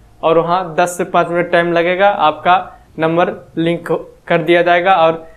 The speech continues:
सात से आठ दिन में आपका आधार कार्ड में भी अपडेट हो जाएगा, वो नंबर चढ़ जाएगा।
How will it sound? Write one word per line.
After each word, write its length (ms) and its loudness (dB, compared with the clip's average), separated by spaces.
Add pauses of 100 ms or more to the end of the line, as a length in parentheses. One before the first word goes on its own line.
(120)
सात 320 0
से 160 -2
आठ 200 4
दिन 180 -2
में 240 -2
आपका 320 -2
आधार 260 0
कार्ड 220 -2
में 160 -2
भी 140 2
अपडेट 520 -2 (280)
हो 120 2
जाएगा, 280 2
वो 180 2
नंबर 360 -2
चढ़ 280 0
जाएगा। 400 0